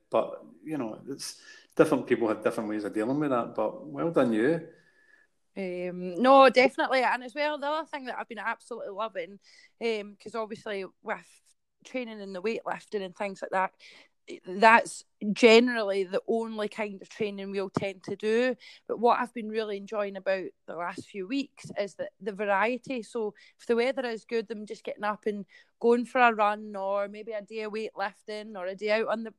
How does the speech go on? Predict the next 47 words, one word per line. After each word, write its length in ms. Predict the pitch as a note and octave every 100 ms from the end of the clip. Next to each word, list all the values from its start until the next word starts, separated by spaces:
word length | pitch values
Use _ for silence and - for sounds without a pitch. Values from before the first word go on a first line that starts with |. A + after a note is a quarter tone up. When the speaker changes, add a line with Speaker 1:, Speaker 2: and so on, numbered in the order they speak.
| -
Speaker 2:
like, 260 | G3+ F#3+
the 80 | G#3+
bike 640 | G3+ G#3 A3 A3+ A3 - A3+
or, 180 | G#3 -
or 120 | G3+
whatever. 320 | G3 F3+ A3 A3
And 200 | G3+ F#3+
the 60 |
variety 680 | F3 F#3+ F#3 A3 B3 F3 F#3+
has 160 | F#3 F#3+
been, 240 | A3 G3 - - _
like, 320 | A#3+ A#3+ - -
like 200 | A#3 A#3+
you're 100 | G#3
saying, 240 | - B3
it's 160 | A3+ G3
like 200 | A3 G3+ _ - _ _ _ -
you're 200 | A#3 G3+
kinda 300 | - A3+ G#3
excited 440 | - - C#4 -
to 80 | -
get 160 | A3+ -
up 160 | A3
and 100 | A3
see 380 | G3+ B3+ A3+ A3+ _ _ _ -
what 160 | B3+
you 80 | A#3+
get 160 | - -
up 180 | - -
to 160 | D4+
that 220 | C4+ B3+
day. 360 | - C4+ B3+ F#3+ _ - - _
Um, 600 | A3 G#3+ G3+ G3 G3 F#3+
so 160 | - A3+
that's 240 | A#3+ A#3
another 260 | C4+ A3+ A#3+
thing 220 | A3+ C4
that 100 | A#3
I've 220 | A3+ G3 _
kinda 320 | - A#3+ A3 G3+ _ _ -
Speaker 1:
So, 140 | F3
so 160 | G3+ C3+
Speaker 2:
really 100 | C3+
Speaker 1:
tell 200 | D#3 D#3+
us 120 | D#3
how 100 | C#3 C3
your, 300 | B2+ A2+